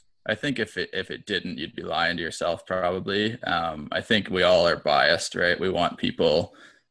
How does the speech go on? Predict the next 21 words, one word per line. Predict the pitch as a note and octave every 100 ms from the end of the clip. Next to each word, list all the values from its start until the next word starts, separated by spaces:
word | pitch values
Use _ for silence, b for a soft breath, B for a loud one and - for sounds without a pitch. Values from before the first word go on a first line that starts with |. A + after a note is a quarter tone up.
| _
to | - G2
like | F#2 E2 E2 - -
to | G2+
be | E2+ F2
active. | C2+ C#2 - A2 A2+ - - - -
Uh, | D#2 A2 G#2+ F2+ - _ -
and, | G#2 G2 F#2+ F#2+ F#2+ - _ _ _ _ _ _
you | - A2+
know, | G#2+ G2
for | - G2 G2 F#2+ F#2 F2+ - -
ninety-nine | E2+ A2 G#2+ A2 G2+ G2+ G#2
percent | F#2+ F#2+ G#2+ F#2
of | G2
the | F#2
folks | - F#2+ F#2+ -
that | F2 F#2 -
went | G2+ G2
into | F#2 F#2 G2 F#2
physical | - G2+ F#2+ F#2+
therapy | G2 G2 F#2 E2+
school, | - - G2+ A2 D#3